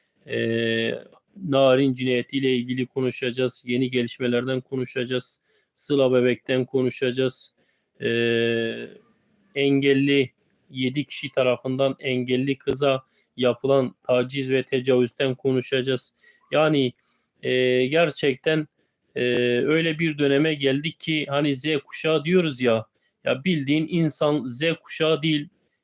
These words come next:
bildiğin insanlığın bittiği bir dönemde yaşıyoruz. Merhaba Sude, merhaba, hoş geldin. Kimler bizi nereden izliyorsa yorum kısmına yazarsanız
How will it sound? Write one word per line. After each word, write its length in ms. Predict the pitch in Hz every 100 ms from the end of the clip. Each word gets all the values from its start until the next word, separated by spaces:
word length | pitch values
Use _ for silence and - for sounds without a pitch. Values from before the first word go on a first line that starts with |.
| _
bildiğin 440 | 180 156 117 143 143
insanlığın 800 | 170 170 139 - 131 127 123 120
bittiği 420 | 139 139 _ 147 139
bir 200 | 139 131
dönemde 360 | 127 123 123
yaşıyoruz. 640 | 123 110 - 123 107 - - _ _ _
Merhaba 500 | 156 160 143 135 120
Sude, 400 | - 165 156 135
merhaba, 380 | 143 139 131 123
hoş 220 | 127 -
geldin. 340 | 135 120 117 - _ _ _ -
Kimler 500 | 151 156 180 175 156
bizi 240 | 143 156
nereden 360 | 160 160 156 151
izliyorsa 680 | 135 151 170 135 165 160 - _ _ -
yorum 320 | 151 175 170
kısmına 440 | - 156 160 147
yazarsanız 840 | 143 139 151 151 - 151 151 - -